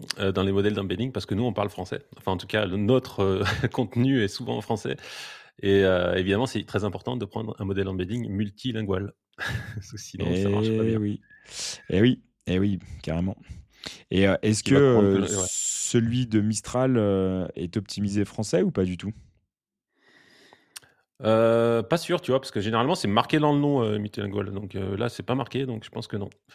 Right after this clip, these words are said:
Speaker 2: Ok. Et, euh, texte
Speaker 1: Après, euh,
Speaker 2: multilingual
Speaker 1: faut voir dans les
Speaker 2: embedding.
Speaker 1: détails, mais, euh,
Speaker 2: Ouais.
Speaker 1: hmm.
Speaker 2: Ok.
Speaker 1: Faut regarder dans les détails. Mais non, non, après, ils sont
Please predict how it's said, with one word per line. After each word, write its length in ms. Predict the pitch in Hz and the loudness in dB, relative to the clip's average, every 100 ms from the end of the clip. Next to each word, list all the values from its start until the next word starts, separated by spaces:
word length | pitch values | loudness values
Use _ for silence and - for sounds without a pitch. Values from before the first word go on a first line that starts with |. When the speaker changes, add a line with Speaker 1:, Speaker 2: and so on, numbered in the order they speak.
| - | -6
Speaker 2:
Ok. 200 | 98 107 | -4 0
Et, 140 | 95 - _ - _ - | -2 -2 _ -20 _ -4
euh, 360 | 92 92 92 90 | 0 2 2 0
texte 340 | - 107 - | 2 2 2
Speaker 1:
Après, 40 | 113 | -2
euh, 480 | 104 - 107 120 110 | -2 0 4 4 6
Speaker 2:
multilingual 180 | 101 | 4
Speaker 1:
faut 80 | 95 | 4
voir 120 | 98 | 2
dans 80 | 101 | 4
les 60 | 98 | 4
Speaker 2:
embedding. 180 | 98 98 | 4 2
Speaker 1:
détails, 380 | 104 107 110 | 2 2 0
mais, 160 | 95 92 | -4 -6
euh, 140 | 87 85 87 - | -6 -8 -12 -10
Speaker 2:
Ouais. 180 | 85 76 _ _ _ _ _ | -10 -10 _ _ _ _ _
Speaker 1:
hmm. 180 | 127 107 - _ _ _ - | -2 -2 -4 _ _ _ -6
Speaker 2:
Ok. 200 | 95 92 - _ _ | -2 -2 -4 _ _
Speaker 1:
Faut 100 | - | -4
regarder 200 | 92 92 | 0 0
dans 100 | 95 | 0
les 80 | 92 | 0
détails. 380 | 87 - 92 101 110 | -2 -4 -8 -10 -4
Mais 340 | 95 92 95 | 0 2 2
non, 120 | 104 | 4
non, 180 | 117 127 | 6 8
après, 220 | 110 - | 8 6
ils 40 | 127 | 2
sont 140 | 110 | 0